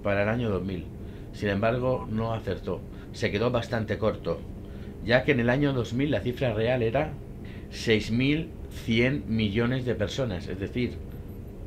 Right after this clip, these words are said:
casi el doble, un poquito menos. Es obvio que en la película se ha utilizado una araña real,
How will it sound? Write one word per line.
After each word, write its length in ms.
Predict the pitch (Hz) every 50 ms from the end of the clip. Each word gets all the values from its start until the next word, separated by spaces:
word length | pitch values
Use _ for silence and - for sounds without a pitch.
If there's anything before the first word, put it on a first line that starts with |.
| - - - - - - - - - - - -
casi 260 | 117 120 - - 95
el 60 | 98
doble, 260 | 120 131 117 90 78 -
un 220 | - - - -
poquito 300 | 120 113 117 107 - 95
menos. 440 | 87 85 71 69 - - - - - - - - - - - - - - - - - -
Es 220 | 135 151 151 -
obvio 400 | 160 151 143 143 147 160 180 196 185 - - -
que 380 | - 107 101 95 92 90 - 92
en 60 | 95
la 120 | 95 95
película 380 | 92 101 104 107 110 135 135 123
se 140 | - - 95
ha 20 |
utilizado 480 | 92 92 104 98 95 90 - 101 98 104
una 120 | 95 98
araña 320 | 95 95 95 92 95 95
real, 320 | 87 90 98 107 139 160